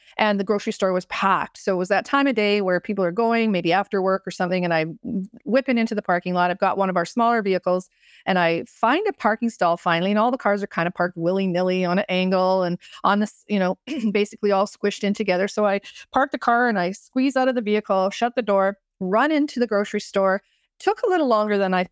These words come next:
thought, which is fine, but it didn't occur to me that it was gonna be an issue. So by the time I get out of the grocery store, wander back to my vehicle, I get there and there's some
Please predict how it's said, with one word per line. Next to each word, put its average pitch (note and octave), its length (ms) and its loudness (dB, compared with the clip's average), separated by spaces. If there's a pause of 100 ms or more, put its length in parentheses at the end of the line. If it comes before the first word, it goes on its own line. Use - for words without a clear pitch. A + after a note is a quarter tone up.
(120)
thought, F3+ 400 2
which B3 160 -4
is - 140 -8
fine, G3 280 0
but B3 100 -2
it B3 100 -4
didn't D4 160 0
occur C#4 260 -2
to G3+ 80 0
me F#3+ 140 0
that F3+ 140 0
it - 60 -4
was F#3 100 -6
gonna F#3+ 180 -2
be F3+ 100 -4
an D#3 80 -2
issue. C#4 280 -2
So A3 180 -4
by G3 120 2
the G3+ 60 0
time C4 320 0
I C4 160 0 (320)
get G3+ 220 2
out D4+ 160 2
of D#4+ 60 -2
the D#4 60 -2
grocery A3 360 -2
store, G3+ 300 0
wander G3 380 0
back A3+ 260 0
to G#3+ 100 -4
my F3+ 160 2
vehicle, G3+ 680 -2 (280)
I G3 120 2
get C4 320 0
there G#3+ 220 2
and A#3 100 0
there's C#4 200 0
some A4+ 100 -4